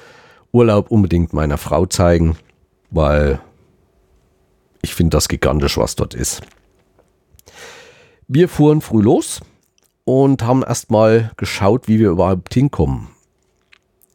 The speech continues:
Eigentlich, äh, geht die Strecke fast bis zum Aachensee, wo man dann die Straße rum muss, aber wir haben dann, äh, eine Mautstraße von Wallgau gesehen nach Hinterriss.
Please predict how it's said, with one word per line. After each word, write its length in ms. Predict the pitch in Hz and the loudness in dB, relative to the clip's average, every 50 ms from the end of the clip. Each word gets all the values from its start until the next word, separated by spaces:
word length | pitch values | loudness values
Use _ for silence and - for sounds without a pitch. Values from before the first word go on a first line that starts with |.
| _ _ _ _ _ - - - _ _ _ - | _ _ _ _ _ -20 -20 -20 _ _ _ -4
Eigentlich, 560 | - 104 127 135 127 131 127 - - - - - | -2 -2 0 0 0 -2 -2 -2 -4 -10 -6 -2
äh, 360 | 143 127 113 117 113 110 104 | 0 2 4 4 4 2 2
geht 240 | 95 - 117 113 113 | 0 0 -2 0 2
die 100 | 110 101 | 0 0
Strecke 360 | - - - 113 117 117 98 | 0 -2 -2 -2 -2 -2 -4
fast 340 | - - 104 113 - - - | -4 -4 -4 -4 -4 -8 -10
bis 140 | 113 - - | -10 -6 -2
zum 220 | - 107 - - | -2 -2 -2 0
Aachensee, 600 | 92 120 139 131 123 110 104 110 107 110 110 101 | 0 0 2 2 2 0 0 2 2 2 2 2
wo 100 | 98 95 | 2 2
man 120 | 104 98 | 2 2
dann 160 | 90 104 101 101 | 2 2 0 0
die 80 | 98 | -2
Straße 460 | - - - 69 85 101 120 113 120 | -4 -6 -4 0 2 2 2 2 0
rum 260 | 107 113 107 104 104 104 | 0 0 0 2 2 2
muss, 260 | 110 107 - - - | 0 0 -2 -4 -6
aber 240 | 90 92 95 95 87 | -4 -2 -2 0 -2
wir 100 | 90 90 | 0 0
haben 140 | 107 117 | 0 0
dann, 300 | 117 110 104 107 92 90 - _ _ - | 0 0 0 -2 -2 -6 -10 _ _ -2
äh, 340 | 95 95 95 95 98 98 - - | 0 2 2 2 2 0 -2 -4
eine 500 | - 90 90 95 92 90 90 85 85 - _ _ _ _ _ _ _ _ - - - - - - _ | -4 -2 0 0 2 2 2 0 -2 -6 _ _ _ _ _ _ _ _ -20 -20 -20 -20 -20 -14 _
Mautstraße 1000 | - 82 87 98 127 156 156 - - - - 69 80 85 95 107 110 123 160 220 - _ _ _ _ _ _ _ _ _ _ _ _ _ _ _ _ _ _ _ | -4 -2 0 2 2 0 0 -4 -8 -8 -4 0 2 2 2 2 2 0 0 0 -2 _ _ _ _ _ _ _ _ _ _ _ _ _ _ _ _ _ _ _
von 340 | - - - 95 92 87 80 | -20 -12 -6 -4 -2 -2 0
Wallgau 480 | 98 104 120 147 - 101 85 92 95 101 | 0 0 0 0 0 0 0 0 0 -2
gesehen 500 | 104 95 90 95 92 92 113 147 226 - _ _ _ _ _ _ - | -2 -4 -4 -2 0 0 0 0 -2 -4 _ _ _ _ _ _ -4
nach 220 | 92 90 85 - | -2 -2 -2 0
Hinterriss. 640 | 110 110 113 98 92 78 73 71 65 - - - - | 0 0 2 2 0 -2 -2 -4 -6 -8 -10 -14 -16